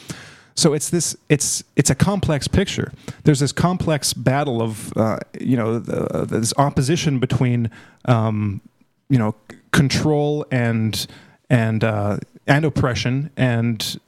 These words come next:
and the, the struggle against that. And sometimes that struggle went somewhere, sometimes it never did. And, and, uh, but the, the, the fruits and the results of that and just the, just the presence of that past is all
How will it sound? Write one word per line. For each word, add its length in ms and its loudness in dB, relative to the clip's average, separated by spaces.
and 280 2
the, 260 0
the 120 0
struggle 400 0
against 360 0
that. 220 -2
And 140 0
sometimes 400 0
that 160 0
struggle 340 0
went 200 -2
somewhere, 320 0
sometimes 440 0
it 80 -4
never 200 0
did. 320 0
And, 380 2
and, 360 2
uh, 360 0
but 220 0
the, 300 2
the, 480 0
the 100 4
fruits 360 0
and 80 0
the 80 0
results 440 -2
of 80 0
that 240 0
and 100 2
just 220 -2
the, 360 0
just 200 0
the 80 -4
presence 500 0
of 140 -2
that 220 -2
past 520 0
is 200 2
all 380 0